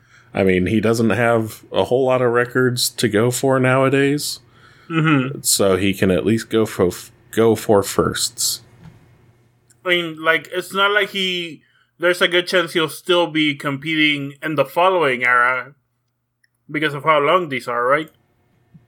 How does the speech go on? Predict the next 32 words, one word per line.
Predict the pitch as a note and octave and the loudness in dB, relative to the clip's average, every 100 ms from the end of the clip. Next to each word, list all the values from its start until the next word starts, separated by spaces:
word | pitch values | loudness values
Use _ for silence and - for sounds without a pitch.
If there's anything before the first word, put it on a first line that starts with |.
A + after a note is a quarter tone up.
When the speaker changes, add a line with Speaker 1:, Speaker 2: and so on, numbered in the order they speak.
| _ - _ - | _ -20 _ -6
Speaker 1:
Uh, | A#2+ B2+ C3+ C#3 C#3+ - - | -2 0 2 2 0 -2 -4
it | D3 | -4
just | F3+ - | -4 -6
depends. | - - A2 G2 | -6 -2 -2 0
I | G#2 | 0
don't | A2 D#3 E3+ | 0 0 -2
know | D#3+ D#3+ D#3+ D#3 D#3 C#3+ | -2 0 0 0 0 -2
the | C3+ A2 - | 0 0 0
age | G#2 A#2 A#2+ A#2+ | 0 0 0 -2
of | A2 G#2 | -2 -2
the | G2+ G2+ G2 G2 F2 - - | -4 -2 -2 -2 -4 -8 -10
Emperor | G#2 - G#2 G2 | -8 -2 0 0
coming | - G#2+ G2 F2+ | -2 -2 0 0
in, | G2 A2 B2+ - - _ _ _ _ _ - | 0 0 -2 -4 -14 _ _ _ _ _ -16
Speaker 2:
Mm-hmm. | D3 C3 | -2 2
Speaker 1:
or | G2 F#2+ - _ | 4 4 -2 _
the | - F#2 | -4 -2
soon-to-be | F#2 F#2+ G#2 G2+ A2 A2 F2+ | 0 0 0 0 0 0 2
Emperor. | A2 A#2 A2 A2+ - - _ _ - - | 0 2 2 2 -4 -20 _ _ -14 -4
Uh, | F#2 E2+ E2+ E2 B1+ - | 0 0 -2 -4 -6 -6
I | E2 | -6
wanna | D#2 G#2 | -4 -2
say | B2+ - A2+ G#2+ G#2 G2+ G#2 G#2+ - - _ _ _ _ _ _ | -2 2 4 4 4 4 2 -2 -8 -20 _ _ _ _ _ _
the | G2 | -4
Heisei | F#2 - G#2+ A2 - G#2+ G#2+ | -4 -2 -2 -2 -2 -2 0
era. | F#2+ A2 A2 A2+ A#2 A#2 - _ _ _ _ _ _ _ - | 0 0 0 -2 -2 -6 -12 _ _ _ _ _ _ _ -6
Well, | C3+ E3 | -2 0
let | D3 | 2
me | B2+ | 2
look | A2+ G2+ | 2 2
that | E2 D2+ | 0 0
up. | A1+ | -2